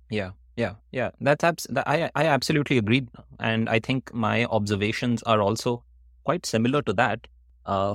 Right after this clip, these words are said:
<laughs> I essentially think any conversation between two or more males eventually, uh, descends into a dick measuring contest of some kind.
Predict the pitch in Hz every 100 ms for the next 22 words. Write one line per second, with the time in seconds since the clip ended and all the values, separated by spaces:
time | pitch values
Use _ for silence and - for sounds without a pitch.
0 | - - - 120 123 127 120 127 - 151
1 | 135 127 123 - 117 127 135 110 117 120
2 | 120 120 127 117 117 120 117 120 123 123
3 | 120 117 113 110 113 110 113 117 95 98
4 | 104 - _ _ - 113 110 120 120 113
5 | 107 110 _ _ - - 98 92 92 110
6 | 120 120 113 113 110 107 104 110 98 95
7 | 98 98 95 87 87 - 92 - 95 92
8 | 82 -